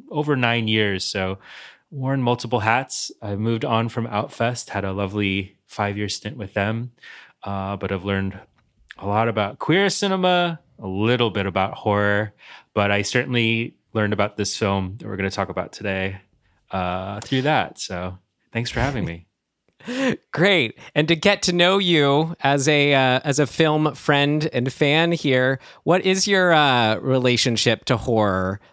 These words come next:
Speaker 2: let's say, and how has that, uh, percolated in your own interests?
Speaker 1: That's a really interesting question, Ryan. My,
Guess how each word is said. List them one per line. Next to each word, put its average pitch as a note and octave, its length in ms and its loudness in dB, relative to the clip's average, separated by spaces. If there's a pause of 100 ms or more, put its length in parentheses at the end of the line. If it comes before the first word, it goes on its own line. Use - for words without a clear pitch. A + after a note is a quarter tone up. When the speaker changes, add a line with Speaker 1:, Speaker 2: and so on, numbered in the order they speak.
Speaker 2:
let's A2 260 0
say, F#2+ 460 0
and G#2+ 100 -4
how C3 180 2
has C3 220 2
that, A#2+ 240 2
uh, G#2+ 400 2 (260)
percolated A2 600 2
in G#2 120 2
your G#2 180 2
own G#2 360 2
interests? - 840 -4 (420)
Speaker 1:
That's D4 240 4
a A#3+ 100 2
really G3+ 280 4
interesting D#3 420 0
question, A2+ 540 -2
Ryan. G#2 420 2
My, C3+ 300 2